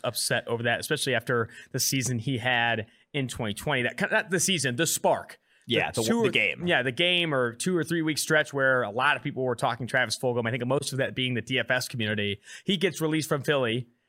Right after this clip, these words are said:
Speaker 1: and what is already not, I wouldn't call a star-studded receiving core. That's a lot of unproven talent. Devontae Smith, obviously the best talent there. And J J Arcega-Whiteside, your guy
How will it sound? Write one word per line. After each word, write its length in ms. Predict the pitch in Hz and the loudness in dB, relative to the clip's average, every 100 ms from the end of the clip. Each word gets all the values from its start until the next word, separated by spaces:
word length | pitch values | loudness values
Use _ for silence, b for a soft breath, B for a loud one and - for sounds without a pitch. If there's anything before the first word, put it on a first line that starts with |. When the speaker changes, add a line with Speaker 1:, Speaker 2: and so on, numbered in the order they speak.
| _ | _
Speaker 1:
and 80 | 151 | -2
what 100 | 151 | 0
is 120 | 147 | 2
already 340 | 165 165 160 147 | 2 4 2 2
not, 280 | 131 139 135 | 2 2 2
I 100 | 123 | 0
wouldn't 260 | 143 147 143 | 0 -2 0
call 280 | 147 147 139 | 2 4 4
a 240 | 127 123 | 4 2
star-studded 1000 | 110 - 160 151 131 - - 151 131 104 - b - | 0 -2 0 2 0 0 2 2 0 -4 -8 b -8
receiving 460 | 135 - 165 139 117 | -2 0 2 0 -2
core. 320 | 113 104 104 | -2 -2 -2
That's 140 | 104 | -2
a 40 | 123 | 0
lot 160 | 131 135 | 0 2
of 60 | |
unproven 380 | 127 117 135 113 | -2 -2 -4 -4
talent. 320 | 110 117 117 | -2 -2 -2
Devontae 360 | 117 123 113 113 | -2 -2 -2 -6
Smith, 260 | - 113 - | -4 -6 -4
obviously 400 | 110 117 113 120 | -4 -2 -4 -4
the 60 | 104 | -2
best 200 | 110 - | -2 -2
talent 260 | 110 95 | -4 -2
there. 380 | 143 156 123 107 B B | 0 2 2 0 B B
And 100 | 135 | -4
J 160 | 127 175 | 0 2
J 80 | 190 | 2
Arcega-Whiteside, 800 | 175 190 175 165 180 - 110 104 | 2 2 2 2 2 0 0 0
your 180 | 170 262 | 0 2
guy 300 | 156 95 104 | 2 -2 -6